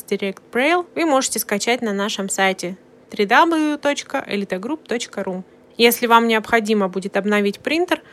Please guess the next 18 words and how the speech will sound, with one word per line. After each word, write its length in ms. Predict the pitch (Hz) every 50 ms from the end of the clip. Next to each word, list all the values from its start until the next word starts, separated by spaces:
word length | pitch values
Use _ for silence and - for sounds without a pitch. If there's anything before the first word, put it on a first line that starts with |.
| - - - -
пожалуйста, 540 | - 214 208 262 294 320 302 - - - 214
не 260 | 226 254 302 339 349
забывайте 540 | 320 302 226 214 208 202 220 247 269 - 240
читать 400 | - - - - 226 226 226 -
инструкции. 640 | 226 214 - - - 220 220 - - - 233 214 214 214 - - - - -
Соблюдать 580 | - - 233 214 240 247 220 233 214 208 208 -
их 120 | 190 -
очень 260 | 202 202 - - 214
важно 400 | 214 247 285 339 339 330 311 294
для 180 | 262 214 208 202
того, 360 | 202 208 208 247 294 277 254 -
чтобы 460 | - - - 202 190 196 190 - -
ваш 300 | 226 196 196 196 185 -
принтер 420 | - - 247 294 330 339 - 302 -
продолжал 720 | - - 196 185 190 185 185 190 190 214 233 269 302 -
и 100 | - 190
после 380 | - - 190 185 - - 185 175
обновления 680 | - 190 180 180 175 202 240 302 320 320 302 285 277